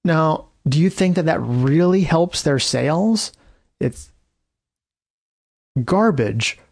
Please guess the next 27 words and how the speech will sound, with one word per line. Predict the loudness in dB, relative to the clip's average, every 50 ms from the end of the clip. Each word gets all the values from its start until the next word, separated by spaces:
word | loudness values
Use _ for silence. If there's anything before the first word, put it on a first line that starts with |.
| _ _ _
from | _ -4 -2 -2 -2
page | 0 0 0 2 2 2 2
one | 2 2 2 2 2 2 0 0 0
until | 0 0 0 0 0 0 0 0
page | -2 -2 0 0 0 0 -2 -4 -4
two | -2 0 2 2
hundred | 2 2 2 2 0 0 0 0
and | 0 2 2 0 -2 0
fifty | 0 -2 -2 0 -2 -4 -4 -2 -4 -6
or | -10
three | -6 -4 -2 0
hundred, | 0 0 -2 -2 -2
however | -2 -2 -2 0 0 0 0
long | 2 0 0 0 0 -2
the | -2
thing | -2 -2 -2 0
is, | 0 0 0 0 0 -2 -2 -4 -10 -18 -20 -20 -20 _ _ _ _ _ _ _ _
but | -2
it's | -2 -2
got | -2 -4 -4
this | -4 -6
beautiful | -4 -2 0 0 2 2 0 0 -2 -4 -4 -4 -6 -10 -12 _ _ _ _ _ _
original | -6 -4 0 0 0 0 0 0 0 0 0 0 -2 -2 -6 -8 -14 _ _ _ _ _
artwork | -2 -2 -2 -2 -2 -4 -4 -4 -6 -6
on | -6 -4
the | -6 -6
cover. | -4 -2 -2 -2 -2 -2 -4 -4 -6 -8